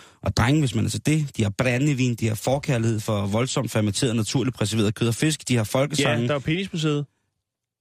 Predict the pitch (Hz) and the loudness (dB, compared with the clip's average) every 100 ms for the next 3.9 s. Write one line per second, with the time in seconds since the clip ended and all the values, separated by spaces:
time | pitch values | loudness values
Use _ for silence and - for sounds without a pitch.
0 | _ 127 120 - 147 170 165 - 110 110 | _ 0 2 0 2 2 -2 -4 -2 0
1 | 110 - 110 120 107 113 101 101 - 101 | -2 -2 0 2 2 2 -2 -2 -4 -4
2 | - 110 113 127 127 135 120 113 113 107 | 0 0 2 2 2 0 -2 0 0 2
3 | 104 110 - - 104 - - 104 104 | 2 0 -4 -4 -4 -4 -2 -2 -2